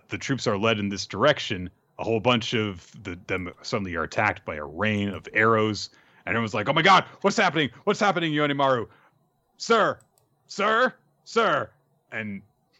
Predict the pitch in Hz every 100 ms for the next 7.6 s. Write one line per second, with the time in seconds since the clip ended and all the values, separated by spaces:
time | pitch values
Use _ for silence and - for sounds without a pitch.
0 | _ 120 123 123 127 117 139 - 113 95
1 | _ - 160 - 92 - _ _ _ _
2 | _ - - 151 127 107 - - 127 107
3 | 87 80 _ _ - _ _ 113 107 98
4 | - - _ _ _ _ _ 135 147 131
5 | 127 160 117 120 113 110 - 190 233 233
6 | 196 214 196 113 113 120 - 98 _ 113
7 | 101 85 85 85 80 76